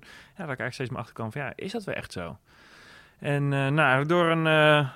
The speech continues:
samenkomst van, eh, van omstandigheden is besloten daarom, eh, daarom weg te gaan. En, eh, ja, toen kwam ik eigenlijk achter al vrij snel van, hey, ja, maar ik ben eigenlijk niet de enige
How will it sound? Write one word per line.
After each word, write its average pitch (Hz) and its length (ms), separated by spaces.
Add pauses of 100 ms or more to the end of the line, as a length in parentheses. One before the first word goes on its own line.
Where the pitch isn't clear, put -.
samenkomst 160 600
van, 139 360
eh, 127 160
van 127 140
omstandigheden 123 600
is 110 120
besloten 117 400
daarom, 107 280
eh, 98 280
daarom 92 220
weg 143 140
te - 120
gaan. 127 300 (460)
En, 113 320
eh, 104 480 (240)
ja, 135 180
toen 120 120
kwam 131 120
ik 117 100
eigenlijk 113 360
achter 117 260
al 107 140
vrij 113 260
snel 107 360
van, 104 320
hey, 110 180
ja, 107 200
maar 95 200
ik - 120 (320)
ben 101 180
eigenlijk 95 180
niet 95 100
de 90 160
enige 139 420